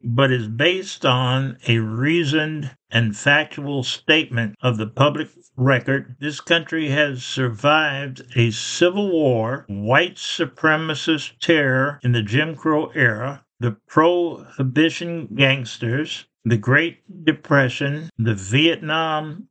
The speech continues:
protests, and the Richard Nixon expulsion. But we have never confronted the threat we face right now, and it now stares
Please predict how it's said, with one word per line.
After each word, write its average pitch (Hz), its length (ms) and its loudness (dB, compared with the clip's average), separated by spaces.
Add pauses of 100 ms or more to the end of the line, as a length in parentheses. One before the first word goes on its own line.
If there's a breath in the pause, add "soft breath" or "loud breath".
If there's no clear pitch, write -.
protests, 123 720 -2
and 131 220 4
the 120 80 -6
Richard 147 520 -4
Nixon 131 800 -2 (280)
expulsion. 151 760 -2 (140)
But 131 420 0
we 139 280 -4
have 127 200 -2
never 170 500 -2
confronted 160 800 0
the - 100 -12
threat 147 460 2 (180)
we 127 180 4
face 139 400 0
right 127 260 0
now, 120 260 -4 (140)
and 135 160 0
it 123 160 -8
now 151 600 -4
stares 143 720 0